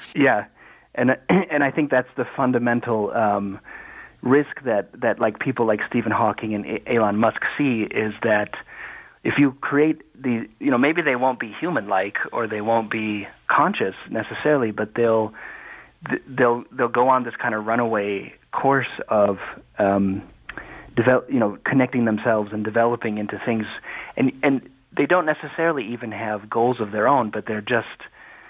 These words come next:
from the way that they're designed, there might be these unintended consequences, um, where they become very, very dangerous, e-, maybe even before they would reach anything like human level, uh, intelligence that, that would be difficult for us to control if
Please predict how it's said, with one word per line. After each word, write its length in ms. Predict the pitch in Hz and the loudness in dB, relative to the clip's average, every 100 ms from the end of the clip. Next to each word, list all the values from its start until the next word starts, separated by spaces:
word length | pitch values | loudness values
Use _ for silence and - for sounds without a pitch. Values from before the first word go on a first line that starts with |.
| - _ - | -20 _ 0
from 160 | 135 135 | 2 4
the 80 | |
way 180 | 120 127 | 4 2
that 160 | 127 113 | 2 -2
they're 120 | 110 | -4
designed, 580 | 107 110 123 123 113 110 - | -6 0 2 2 -2 -8 -8
there 160 | 120 | -2
might 200 | 117 120 | 0 0
be 120 | 120 | -2
these 160 | 107 107 | -6 -4
unintended 500 | 110 110 101 113 107 | -4 -2 -2 -4 -2
consequences, 760 | - 117 - - 98 - 98 92 - - - - - - | 0 0 -2 -2 -4 -4 -10 -10 -16 -18 -18 -18 -18 -2
um, 360 | 107 101 98 98 | 0 2 -2 -4
where 160 | 123 117 | 0 0
they 100 | 107 | 0
become 320 | 107 123 113 | -2 0 2
very, 300 | 117 123 123 | 2 2 2
very 180 | 113 104 | -2 -4
dangerous, 420 | 117 123 120 107 | -2 -2 -2 -6
e-, 160 | - 147 | -4 -4
maybe 240 | 151 175 165 | 0 0 0
even 240 | 131 131 | -4 -4
before 280 | 107 - 117 | -4 -2 0
they 100 | 110 | 0
would 160 | 110 | -2
reach 180 | 110 113 110 | -4 -2 0
anything 280 | 127 - 110 | 0 0 -4
like 180 | 95 - | -6 -6
human 420 | 131 139 107 95 | -4 0 -2 -2
level, 440 | 92 95 95 - - - - - - - | -2 -2 -4 -6 -8 -8 -8 -12 -6 -2
uh, 300 | 98 - - - | 0 0 -2 -2
intelligence 580 | 117 113 107 104 104 90 - | 0 2 2 0 -4 -8 -2
that, 140 | 101 - - | -2 -2 -8
that 220 | 120 117 | -2 0
would 120 | 117 120 | 0 0
be 80 | |
difficult 540 | 113 143 143 139 123 107 | 0 0 0 0 0 0
for 140 | - - | -2 -2
us 80 | 110 | -2
to 80 | - | -6
control 440 | - 101 - 123 | -6 -4 0 2
if 60 | 110 | 0